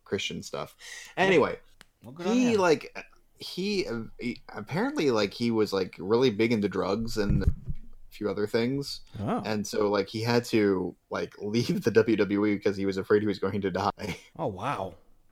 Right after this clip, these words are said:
Speaker 2: Well, good on him for
Speaker 1: I'm also, like, just reading his Wikipedia page. Apparently he was married to Wendy Richter.
Speaker 2: Really?
Speaker 1: Yes.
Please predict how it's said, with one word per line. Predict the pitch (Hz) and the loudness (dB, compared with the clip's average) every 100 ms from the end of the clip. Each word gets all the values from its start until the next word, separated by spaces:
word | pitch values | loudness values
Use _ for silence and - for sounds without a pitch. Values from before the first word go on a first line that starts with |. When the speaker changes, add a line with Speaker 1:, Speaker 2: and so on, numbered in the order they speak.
| - | -12
Speaker 2:
Well, | 180 | -10
good | 190 214 | -6 -4
on | 247 | -4
him | 156 180 | -4 -6
for | 143 123 120 110 - _ _ | -8 -8 -8 -10 -12 _ _
Speaker 1:
I'm | 123 131 | 2 4
also, | 143 233 180 | 6 6 8
like, | 131 113 | 8 8
just | 110 | 4
reading | 101 107 117 | 4 4 4
his | 107 98 90 - | 4 2 -2 -4
Wikipedia | 101 98 98 98 110 | -2 -2 0 2 4
page. | 110 120 135 | 6 6 4
Apparently | 120 175 320 240 | 0 0 2 2
he | 190 | 4
was | 151 123 107 - _ _ _ - - - - - - | 4 2 -6 -10 _ _ _ -20 -18 -16 -16 -16 -2
married | 113 143 135 | 2 4 2
to | 104 | 2
Wendy | 107 123 104 | 4 2 2
Richter. | 98 - - 76 - - _ _ _ _ _ _ _ - | 2 2 -2 -6 -8 -16 _ _ _ _ _ _ _ -12
Speaker 2:
Really? | 262 440 508 - 160 - 123 - _ _ _ _ | 2 8 8 8 6 2 -2 -6 _ _ _ _
Speaker 1:
Yes. | - 110 117 90 - - | 0 4 6 4 -4 -10